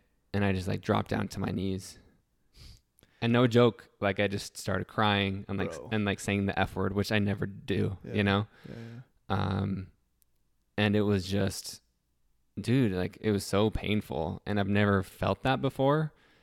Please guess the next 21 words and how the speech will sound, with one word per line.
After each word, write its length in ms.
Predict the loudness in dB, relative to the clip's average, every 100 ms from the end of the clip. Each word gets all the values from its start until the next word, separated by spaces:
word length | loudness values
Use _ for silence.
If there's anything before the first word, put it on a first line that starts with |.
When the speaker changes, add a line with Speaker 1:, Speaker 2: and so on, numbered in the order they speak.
| _ _
Speaker 1:
and 140 | 0
it 60 | 0
still 220 | 0 0
sucks. 380 | 2 2 2 0
Yeah, 120 | -2
it's 120 | -2 -4
getting 240 | -4 -2
easier. 560 | -2 -2 -2 -2 -4 -6 _ _ _ _ _ _ _
Um, 380 | -4 -2 -4 -4 0
and, 120 | 2
like, 140 | 2 2
I 60 |
know 280 | 6 8 8
all 100 | 8
the 80 | 6
right 160 | 2 2
things 160 | -2
to 60 | -2
say 160 | 0 0
to 60 |
myself. 480 | -2 -4 -2 -2 -4